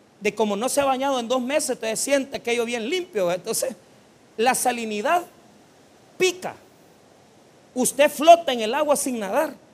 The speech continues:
porque está, es tan alto el contenido de azufre y de sal que tiene el agua, que usted flota sin nadar, sin tener que hacer esfuerzo. Y el guía turístico dice, por favor, dice, no vayan a nadar. ¿Y qué cree que es lo primero que hacen los hermanos?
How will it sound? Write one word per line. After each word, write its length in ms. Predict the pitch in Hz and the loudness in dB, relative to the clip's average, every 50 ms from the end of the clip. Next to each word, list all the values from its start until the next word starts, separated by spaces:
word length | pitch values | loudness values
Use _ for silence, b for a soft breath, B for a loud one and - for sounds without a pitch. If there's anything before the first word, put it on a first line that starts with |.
| - | 0
porque 260 | - 226 214 226 - 196 | 0 0 0 0 -4 -6
está, 320 | - - - 277 311 - - | -6 -4 -2 -2 -2 -2 -2
es 180 | 247 247 - | -4 -4 -4
tan 280 | - - 320 339 339 320 - | -2 -4 -4 -4 -4 -6 -6
alto 460 | - 311 311 - - - 208 185 170 - - - - - - - | -6 -6 -6 -6 -8 -6 -6 -6 -6 -8 -18 -20 -20 -20 -8 -2
el 160 | 247 233 226 | -2 -2 0
contenido 600 | - 240 226 214 - - 202 202 262 302 302 294 277 | 0 -2 -2 -2 -2 -6 -6 -4 -4 -2 -2 0 0
de 220 | 247 202 160 - - - - | 0 -2 -4 -6 -10 -14 -8
azufre 600 | - 190 180 - - 330 294 - - 208 180 160 - - - - - - - _ - | -6 -4 -4 -2 -4 -4 -4 -4 -4 -4 -6 -6 -6 -10 -20 -20 -20 -20 -20 _ -6
y 120 | 240 240 | -4 0
de 120 | 220 220 196 | 0 0 0
sal 400 | - - 277 311 339 349 339 - - - - - - | 0 0 0 0 0 -2 -6 -10 -14 -20 -20 -8 -4
que 100 | 226 220 | -4 -4
tiene 500 | 220 - 233 262 302 302 311 302 - - - | -4 -4 -4 -4 -4 -4 -4 -8 -8 -6 -6
el 180 | 202 196 208 | -4 -2 0
agua, 320 | 269 330 339 320 330 277 - - - - _ _ _ - | 0 -2 0 -2 -2 -4 -4 -8 -20 -20 _ _ _ 0
que 100 | - 220 | 2 2
usted 280 | 196 - - - 254 247 | 2 2 2 0 -2 -2
flota 420 | - 214 254 285 294 294 - 254 | 0 0 2 2 2 2 -2 -6
sin 260 | - - 233 208 196 | -4 -4 -6 -6 -6
nadar, 280 | 180 170 180 226 247 185 - - - - - - - | -6 -6 -6 -6 -8 -10 -14 -20 -20 -20 -20 -18 -8
sin 180 | - - 240 220 | -4 -4 -4 -2
tener 280 | 226 220 190 220 254 - | -2 -4 -4 -4 -4 -6
que 100 | - 233 | -8 -10
hacer 240 | 202 - 233 226 208 | -8 -6 -6 -6 -8
esfuerzo. 440 | 175 - 208 254 285 247 - - - - - - - - - - - - - - - - - | -8 -6 -6 -6 -6 -6 -10 -16 -18 -20 -20 -20 -20 -20 -20 -20 -20 -20 -20 -20 -18 -8 -4
Y 140 | 254 247 240 | 0 0 0
el 100 | 220 190 | 0 0
guía 260 | 240 302 311 302 311 | -2 0 0 0 0
turístico 540 | 294 269 277 311 311 - 302 - - 262 254 | -2 -8 -8 -6 -8 -8 -8 -6 -4 -4 -2
dice, 320 | 269 240 - - 151 127 - | -2 -4 -4 -4 -8 -8 -2
por 180 | - 254 254 | 0 0 0
favor, 400 | - 226 240 220 226 262 277 240 | 0 0 0 2 2 2 0 0
dice, 240 | 196 190 - - 139 - - - - - - - - - | -4 -8 -12 -12 -14 -18 -20 -20 -20 -20 -20 -20 -20 -12
no 260 | - 190 214 254 277 277 | -6 -2 0 2 2 2
vayan 300 | 285 285 294 294 285 277 | 2 2 2 0 -2 -4
a 80 | 254 | -4
nadar. 300 | 226 208 214 247 240 - - | -4 -2 0 0 0 -2 -2
¿Y 120 | 226 190 | -8 -8
qué 180 | - 269 269 269 | -4 -4 -2 0
cree 200 | 277 285 269 277 | 0 -2 -2 -2
que 80 | 277 | -2
es 60 | 269 | -2
lo 80 | 262 247 | -2 -2
primero 380 | 247 254 247 254 262 254 233 - | -4 -4 -8 -6 -6 -6 -6 -4
que 80 | 262 | -4
hacen 220 | 247 - 247 233 233 | -4 -4 -4 -4 -2
los 100 | 226 214 | -2 -2
hermanos? 340 | 220 240 247 233 180 147 | -2 -2 -6 -8 -8 -10